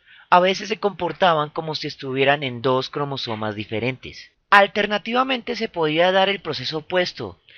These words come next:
Dos características que se heredaron separadas en dos cromosomas podían terminar unidas durante la formación de gametos,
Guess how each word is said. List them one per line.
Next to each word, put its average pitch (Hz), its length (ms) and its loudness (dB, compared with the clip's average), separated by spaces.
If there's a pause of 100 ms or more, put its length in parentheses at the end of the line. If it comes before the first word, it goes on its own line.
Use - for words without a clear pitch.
(320)
Dos 185 200 -2
características 156 1040 0
que 160 120 -4
se 156 360 2
heredaron 151 580 4
separadas 147 840 2
en 117 100 -8
dos 131 180 -4
cromosomas 175 640 -6 (220)
podían 180 340 0
terminar 196 480 2
unidas 180 680 -4
durante 151 360 -4
la 123 100 0
formación 117 640 -6
de 127 80 -2
gametos, 131 580 -2